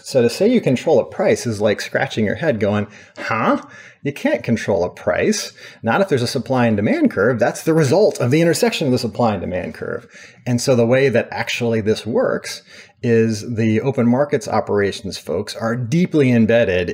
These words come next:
in the dealer banks that create the money markets in New York, which are all these really short-term borrowing and lending back and forth between banks.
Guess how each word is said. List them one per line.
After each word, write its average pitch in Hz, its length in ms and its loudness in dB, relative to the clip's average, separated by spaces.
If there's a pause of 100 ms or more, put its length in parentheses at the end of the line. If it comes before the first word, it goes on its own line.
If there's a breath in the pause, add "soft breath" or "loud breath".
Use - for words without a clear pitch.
in 98 200 -2
the 98 80 -2
dealer 120 340 0
banks 85 460 -6
that - 160 -8
create 104 300 -2
the 113 60 -4
money 143 200 0
markets - 600 -10
in 98 160 -10
New 90 80 -8
York, 107 280 -6
which - 160 -10
are - 140 -12
all 151 240 2
these 143 180 -2
really 139 160 2
short-term 143 760 0 (360 loud breath)
borrowing 143 500 0
and 127 100 0
lending 127 360 2
back 113 220 0
and 117 140 -2
forth 120 320 0
between 110 400 -4
banks. 107 500 -4